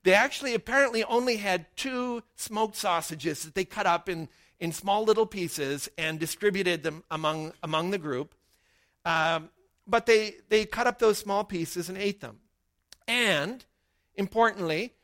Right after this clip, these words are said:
they made sure that everyone else in the town known, knew that they had done this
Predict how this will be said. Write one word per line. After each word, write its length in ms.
they 140
made 280
sure 220
that 160
everyone 500
else 260
in 60
the 60
town 560
known, 360
knew 320
that 180
they 120
had 260
done 480
this 380